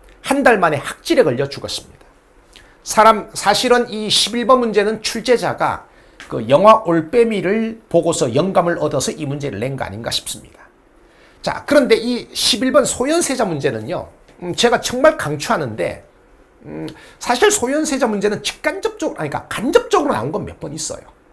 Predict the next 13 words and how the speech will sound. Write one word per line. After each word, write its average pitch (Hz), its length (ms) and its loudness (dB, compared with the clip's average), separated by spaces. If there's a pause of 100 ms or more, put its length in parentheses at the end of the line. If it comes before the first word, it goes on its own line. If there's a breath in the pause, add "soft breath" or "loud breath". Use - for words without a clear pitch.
(260)
우리 156 160 -8
공식 226 360 -4
유출에 170 260 -6
몇 98 240 -10
번 - 200 -6
있습니다. - 480 -10 (180)
뭐 - 120 -10
서울시도 165 680 -6
냈고 147 420 -4
교행에서도 156 560 -2
내고 110 260 -6
그랬었어요. 95 560 -6 (560 soft breath)
근데 226 460 4